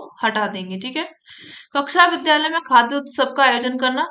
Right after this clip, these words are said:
खाद्य उत्सव यानी कि सभी तरह तरह के जो किसी के यहाँ पे पराठे बनते हैं, जैसे आप लोगों को पंजाबी लोग हैं उनके यहाँ पे पराठे बनते हैं, अगर आप साउथ इंडियन में चले जाएंगे तो वहाँ पे इंडियन वो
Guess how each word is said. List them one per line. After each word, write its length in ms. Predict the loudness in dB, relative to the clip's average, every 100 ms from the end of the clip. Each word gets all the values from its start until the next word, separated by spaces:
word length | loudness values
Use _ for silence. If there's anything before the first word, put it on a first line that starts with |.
| 2
खाद्य 240 | 2 2
उत्सव 280 | -6 -2 2
यानी 200 | 2 0
कि 140 | -4 -4
सभी 300 | -4 -4 -4
तरह 280 | -4 -4
तरह 180 | -4 -6
के 120 | -6
जो 180 | -6 -6 -6
किसी 280 | -10 -8
के 100 | -6
यहाँ 140 | -6 -6
पे 140 | -6
पराठे 400 | -2 -2 -2 -4
बनते 300 | -6 -6 -6
हैं, 60 | -8
जैसे 220 | -8 -6
आप 160 | -6 -4
लोगों 160 | -6 -6
को 100 | -8
पंजाबी 420 | -6 -6 -6 -6
लोग 300 | -6 -6 -6
हैं 80 | -8
उनके 200 | -6 -6
यहाँ 120 | -6
पे 140 | -8
पराठे 360 | -8 -6 -6 -6
बनते 320 | -6 -8 -8
हैं, 280 | -10 -10 -12 -14 -20 -10 -2
अगर 180 | 2
आप 160 | 2 0
साउथ 280 | 0 0 0
इंडियन 280 | -4 -4 -6
में 80 |
चले 160 | -6 -4
जाएंगे 220 | -4 -4
तो 80 | -4
वहाँ 180 | -4 -4
पे 100 | -4
इंडियन 460 | -4 -4 -6 -8 -12 _
वो 320 | -6 -4 -6